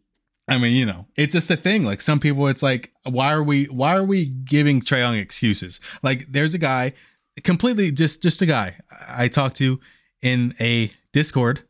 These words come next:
That's, like, the dorkiest thing I'll ever say on a podcast, but whatever. And all I said, I, I was just like,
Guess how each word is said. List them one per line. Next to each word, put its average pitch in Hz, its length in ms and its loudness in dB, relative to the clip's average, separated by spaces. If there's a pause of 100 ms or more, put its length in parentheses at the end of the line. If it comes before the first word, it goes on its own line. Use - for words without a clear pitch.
(100)
That's, 113 400 -2
like, 113 160 -2
the 117 60 0
dorkiest 120 360 0
thing 120 140 2
I'll 113 100 2
ever 110 120 0
say 113 120 -2
on 104 80 0
a 98 40 -2
podcast, 101 380 -2
but 110 80 0
whatever. 107 340 0 (320)
And 123 360 0 (760)
all 196 200 0
I 240 120 0
said, 185 440 0
I, 170 240 -2
I 165 120 0
was 190 140 2
just 175 220 0
like, 131 320 0